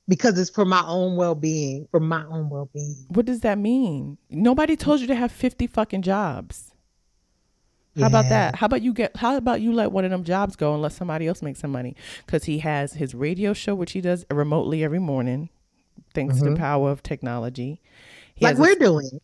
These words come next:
Speaker 2: Yeah, like we're doing. He has his radio show in the morning. He has his talk show that he tapes during the day. Then he has Little Big Shots on N B C and in the evening time. And he has syndication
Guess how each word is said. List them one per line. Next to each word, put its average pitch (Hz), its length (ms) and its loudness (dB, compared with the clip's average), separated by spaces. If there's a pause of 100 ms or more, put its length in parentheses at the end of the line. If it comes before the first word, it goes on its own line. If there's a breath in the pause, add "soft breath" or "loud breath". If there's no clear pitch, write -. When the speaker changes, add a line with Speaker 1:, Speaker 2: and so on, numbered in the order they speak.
(100)
Speaker 2:
Yeah, 247 160 4
like 147 200 2
we're 269 120 4
doing. 170 320 2
He 233 180 2
has 226 200 4
his 185 140 -2
radio 254 340 4
show 277 260 4
in 277 60 4
the 294 60 4
morning. 170 440 2
He 165 160 -4
has 160 180 0
his 151 160 -8
talk 214 320 2
show 220 280 2
that 175 160 0
he 185 100 -4
tapes 175 260 -6
during 160 280 -2
the 165 60 -2
day. 139 360 -2 (360 loud breath)
Then 226 220 2
he 233 160 2
has 170 380 0
Little 190 260 0
Big 240 240 -2
Shots 196 380 0
on 165 280 0
N 170 180 -2
B 175 100 -2
C 165 420 -6
and 151 280 -2
in 160 120 0
the 156 100 -4
evening 147 280 -4
time. 156 320 -4
And 196 140 -2
he 220 100 0
has 190 180 -2
syndication 180 800 -4